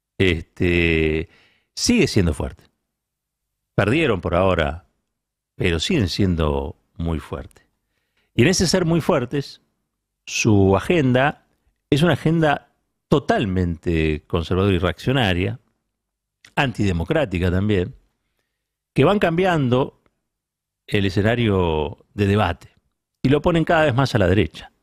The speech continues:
¿sí? Probablemente en la Argentina el año próximo también veamos un escenario muy polarizado. Es lo que ha pasado en Brasil, es lo que pasa en Estados Unidos y muy probablemente pase también aquí en la,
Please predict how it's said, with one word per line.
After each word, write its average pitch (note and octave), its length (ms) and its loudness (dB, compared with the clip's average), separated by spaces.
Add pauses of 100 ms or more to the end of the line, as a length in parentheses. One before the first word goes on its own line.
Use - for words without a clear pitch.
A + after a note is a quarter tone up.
(520)
¿sí? G#2+ 340 -4 (680)
Probablemente F3 1160 2 (800)
en C3+ 100 2
la C#3+ 60 2
Argentina C3+ 640 0
el A#2 180 -2
año B2+ 200 2
próximo C3 500 -2
también B2+ 480 0
veamos F#2+ 240 2
un F#2 100 2
escenario F#2 360 2
muy F2 160 0
polarizado. E2 640 -4 (260)
Es C3+ 100 0
lo B2+ 60 2
que A#2 80 2
ha G#2+ 40 -2
pasado A2+ 240 0
en A#2 60 -2
Brasil, D3 480 -4 (400)
es B2 100 0
lo A2+ 60 0
que G#2+ 100 0
pasa A2 300 -4
en G2 120 -4
Estados G#2+ 320 -4
Unidos A#2 400 0 (480)
y - 120 -2
muy C3 140 2
probablemente F#2 440 0
pase F2+ 240 -2
también E2 260 -2
aquí E2 220 -8
en D#2+ 100 -4
la, D2 300 -8